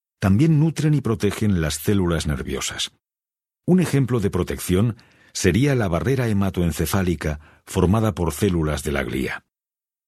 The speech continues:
Debido a la importancia de sus funciones y la relación que tienen con algunas enfermedades neurodegenerativas, es importante que conozcas estas células.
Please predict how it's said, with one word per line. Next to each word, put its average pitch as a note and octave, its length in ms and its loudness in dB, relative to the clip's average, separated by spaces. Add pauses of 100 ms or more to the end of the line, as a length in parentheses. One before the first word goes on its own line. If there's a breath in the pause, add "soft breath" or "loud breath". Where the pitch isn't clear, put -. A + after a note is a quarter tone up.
(240)
Debido F#2+ 340 4
a A#2 60 4
la G#2+ 80 0
importancia F#2 580 0
de F2 80 -2
sus E2+ 220 -4
funciones G2+ 640 0 (240)
y G2 80 2
la G2 100 4
relación F#2+ 460 2
que C3+ 120 0
tienen B2 320 0
con G#2 140 -2
algunas G2+ 440 0
enfermedades F#2 680 0
neurodegenerativas, D2+ 1160 -2 (480)
es C3 180 0
importante G2 560 0
que E2 120 -2
conozcas D2+ 560 -4
estas C#2+ 320 -6
células. - 580 -12